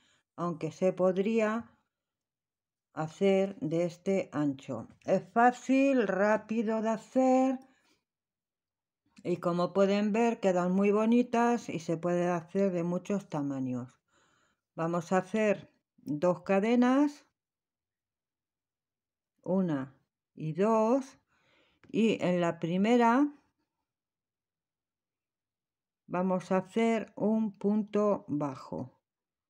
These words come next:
y tenemos un punto. Vamos a girar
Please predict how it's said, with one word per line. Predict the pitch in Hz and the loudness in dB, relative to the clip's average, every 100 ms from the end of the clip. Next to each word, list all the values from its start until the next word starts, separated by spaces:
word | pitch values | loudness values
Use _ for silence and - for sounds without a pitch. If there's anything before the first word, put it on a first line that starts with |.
| _ _ _ | _ _ _
y | 160 | -10
tenemos | 165 170 185 202 - | -6 -2 0 -2 -2
un | 170 160 | -4 -4
punto. | 135 135 131 117 120 - _ _ _ - | -4 -6 -6 -8 -10 -16 _ _ _ -4
Vamos | 185 190 160 208 | -2 -2 -2 -2
a | 214 | -2
girar | - 233 240 247 254 247 277 277 | 0 0 4 4 6 4 2 -2